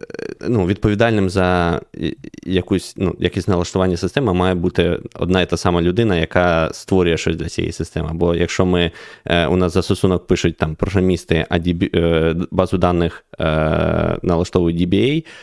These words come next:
це постійно цей конфлікт D B A каже, тут, от, значить, дебіли розробники, е, паршиві квірі пишуть, а там розробники будуть казати, це там дебіли D B A паршиво базу даних конфігурують, і постійно буде оцей такий,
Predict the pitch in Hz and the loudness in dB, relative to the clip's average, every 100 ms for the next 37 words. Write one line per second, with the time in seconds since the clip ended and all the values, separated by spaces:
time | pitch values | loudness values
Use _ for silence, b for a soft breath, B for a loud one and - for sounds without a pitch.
0 | B - 90 95 - 117 104 92 101 92 | B -2 0 0 0 2 2 2 0 0
1 | 87 117 90 90 87 98 90 95 87 - | 0 0 0 0 2 2 2 2 2 0
2 | 90 87 80 82 - - 90 85 87 80 | 2 2 0 0 0 -2 0 2 2 2
3 | 87 120 135 107 - 87 85 76 85 82 | 2 0 2 0 2 2 2 2 2 0
4 | - 90 - 90 87 - 151 107 95 85 | -2 -2 2 0 0 0 2 2 2 2
5 | 80 78 B B B - 85 82 82 82 | 0 -4 B B B 0 2 4 4 4
6 | 80 80 78 78 76 76 69 82 98 101 | 2 2 2 2 2 0 0 0 2 2
7 | 95 85 87 87 - 85 85 - 92 80 | 2 2 2 2 2 2 2 2 0 2
8 | 76 80 85 95 95 85 87 92 113 107 | 0 2 2 4 2 2 2 2 2 0
9 | - 82 - 98 90 85 76 87 87 87 | -2 -2 0 2 2 2 2 0 2 2
10 | 82 78 82 82 82 90 143 101 87 - | 0 0 -2 -2 0 0 0 0 0 -2
11 | - 107 92 90 87 82 90 82 82 85 | 0 0 2 2 0 0 0 -2 0 0
12 | 82 | 0